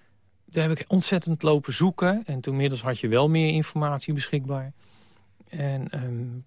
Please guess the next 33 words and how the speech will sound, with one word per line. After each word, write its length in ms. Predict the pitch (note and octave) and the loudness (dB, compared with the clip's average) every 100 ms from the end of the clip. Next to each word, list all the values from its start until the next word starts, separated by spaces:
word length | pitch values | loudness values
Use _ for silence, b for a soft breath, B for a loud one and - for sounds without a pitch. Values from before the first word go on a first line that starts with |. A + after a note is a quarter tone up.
| - | 0
kwam 200 | E3 D3 | 0 2
uiteindelijk 560 | C#3+ D3+ D#3+ D3 - | 0 2 2 0 -4
met, 220 | D3 C3 | -8 -6
met 160 | D3+ C3 | -4 -4
de, 220 | C#3+ B2 | -6 -6
met 160 | C3+ B2+ | -6 -2
de 60 | |
informatie 640 | D3+ B2+ C#3 C#3+ C#3+ - B2+ | 0 0 2 2 2 0 0
dat, 320 | B2 B2 - | 0 0 -4
eh, 180 | B2 A#2 B2 C#3 F3 | -10 -8 -10 -12 -4
er 100 | F3 | 0
is 140 | F3 D3 | 2 2
een, 180 | B2+ | -2
eh, 60 | A2+ G#2+ G#2+ G#2 _ | -2 -6 -8 -14 _
een, 260 | - B2 B2 | -8 -6 -4
een 140 | B2 | -4
genderteam 600 | A#2 F3 F3 E3 E3+ E3 | 0 2 2 2 0 0
in 200 | E3+ B2+ | -2 -6
Amsterdam. 580 | C3 A#2 B2+ B2+ D3 E3 - _ _ _ - | -4 -6 0 2 2 -2 -10 _ _ _ -6
Ook 160 | C#3+ | -2
één 160 | C3+ B2 | 0 0
in 100 | A#2 | -2
Groningen. 580 | - B2 C3 D3 E3+ F3 b b b b b b b | 0 2 4 2 0 -4 b b b b b b b
Maar 120 | C3 | -2
het 100 | B2+ | -2
genderteam 420 | - D3 B2+ C3 | 2 0 2 -2
van 120 | A#2+ C#3 | 0 -2
Amsterdam 320 | B2 C3+ B2+ | -2 -2 -4
was 140 | A#2+ | -6
voor 140 | - A#2+ | -8 -8
mij, 320 | A2+ A2+ A#2 | -8 -8 -10
eh, 120 | A2+ | 0
logischer. 540 | A#2 C#3 - C3+ D3+ | 2 2 0 -8 -8